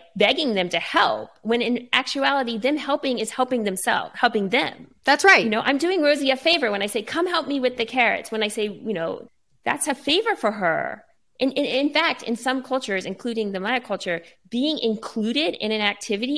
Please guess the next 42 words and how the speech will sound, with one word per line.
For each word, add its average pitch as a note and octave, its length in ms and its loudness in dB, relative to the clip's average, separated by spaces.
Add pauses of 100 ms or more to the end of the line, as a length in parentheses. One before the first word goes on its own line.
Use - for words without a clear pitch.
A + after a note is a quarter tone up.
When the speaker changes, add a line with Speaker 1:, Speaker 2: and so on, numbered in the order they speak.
Speaker 1:
is G3+ 180 -2
somewhat A3 340 -2
of F3+ 140 -4
a, E3 240 -2 (140)
a F3 100 -8
reward. E3 640 -8 (400)
Speaker 2:
That's F#3 220 -4
interesting. E3 460 -2
Speaker 1:
Th-, - 120 4
there's B3+ 220 4
actually D4 260 2
this A#3+ 200 2
incredible A#3+ 680 0
study F#3 600 -2
down G3+ 340 -2 (400)
in G#3 140 -4
southern A3+ 420 0
Mexico F3 640 -4 (560)
where G#3 240 2
the F#3+ 120 0
parents, A#3+ 640 -4
she, - 340 -4
this G3+ 200 -4
Mayan G3+ 360 0
researcher G#3+ 380 -4
documents F#3 540 -4
where F#3 100 -4
the F3+ 80 -2
parents A#3 360 -2
actually G3+ 280 -4
say G#3 240 0
no F#3 300 4
to A3+ 160 -8
the F#3 100 -4
child E3+ 400 -2
who G3 120 -8
wants F3+ 240 -4
to F#3+ 80 -4
help E3+ 260 -2
for F#3 160 -2
a E3+ 40 0
bit F3 260 0